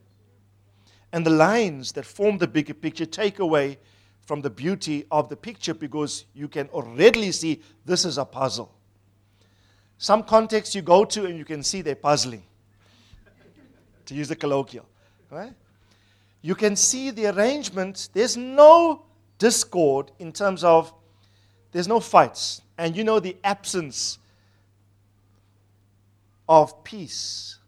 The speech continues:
doesn't in itself suggest that there is peace. The absence of, of fighting, the absence of any kind of overt discord does not in itself suggest that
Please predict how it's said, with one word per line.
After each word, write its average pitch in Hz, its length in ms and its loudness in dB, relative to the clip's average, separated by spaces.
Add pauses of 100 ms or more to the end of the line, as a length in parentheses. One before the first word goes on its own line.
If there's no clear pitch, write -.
(520)
doesn't 175 400 2 (140)
in 165 140 -12
itself 151 600 0
suggest 143 680 -8
that 147 180 -10
there 147 180 -10
is 254 300 -12
peace. - 580 -20 (1600)
The 147 120 -12 (120)
absence - 840 -4 (260)
of, 151 600 4 (1200)
of 147 120 -8
fighting, 214 640 -4
the 151 160 -10
absence 185 500 -10
of 151 200 -4
any 190 200 -10
kind 170 260 -6
of 147 180 -6
overt 180 420 0
discord 151 640 -6 (580)
does 165 260 4
not 185 240 -4
in 160 120 -8
itself 160 400 2
suggest 143 720 -6 (340)
that 147 460 -2